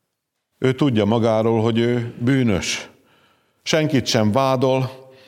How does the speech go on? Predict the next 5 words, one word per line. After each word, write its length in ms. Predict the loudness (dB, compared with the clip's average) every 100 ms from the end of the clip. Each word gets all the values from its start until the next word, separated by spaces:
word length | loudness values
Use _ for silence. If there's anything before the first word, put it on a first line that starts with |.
| _
nem 160 | 0 0
akar 480 | 2 2 0 0 0
mások 480 | 0 0 0 -2 -2
felett 480 | 0 0 0 -2
ítélkezni. 920 | -2 0 0 0 0 0 0 0 0